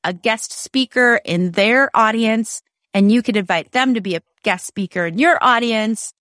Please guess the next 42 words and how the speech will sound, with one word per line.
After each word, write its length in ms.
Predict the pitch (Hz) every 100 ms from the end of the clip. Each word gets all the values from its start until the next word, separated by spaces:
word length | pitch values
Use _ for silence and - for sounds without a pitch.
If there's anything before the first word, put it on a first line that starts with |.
| _ _
You 80 | 226
know, 60 |
maybe 300 | 226 240 294
there 240 | 311 247 254
is 160 | 226 214
a 80 | 233
collaboration 1080 | - 226 196 196 240 294 427 - 208 170 180
that 120 | -
wants 280 | 180 175 -
to 60 |
take 260 | - 175 -
place. 500 | - 127 - - - _ _ -
Maybe 240 | 208 226
there's 180 | 269 277
some 280 | - 285 277 -
other 280 | 277 370
support 640 | 339 - 226 - 185 170 - _ _ _
or 180 | - 254
a 60 |
friendship 760 | 330 - 403 523 - 156 107 - _ _ _ _ _
or 360 | - 208 220 233
a 60 | 208
bounce 360 | 190 233 262
ideas 640 | 285 277 320 339 262 196 - _ _ _
off 260 | 202 190
each 200 | 104 92
other. 420 | 101 113 117 117 - _ _ _ _ _
So 460 | - - 247 233 220 -
it 240 | 226 214
doesn't 360 | 302 311 453 392 -
always 440 | 262 294 294 285
have 200 | - 254
to 100 | -
be 240 | 220 233 226
all 200 | - 214
about 280 | 233 196 -
clients, 380 | - 220 220 208
clients, 360 | - 190 175 -
clients. 520 | - 403 349 208 -
It's 180 | 196 -
really 180 | 269 339
about 220 | 262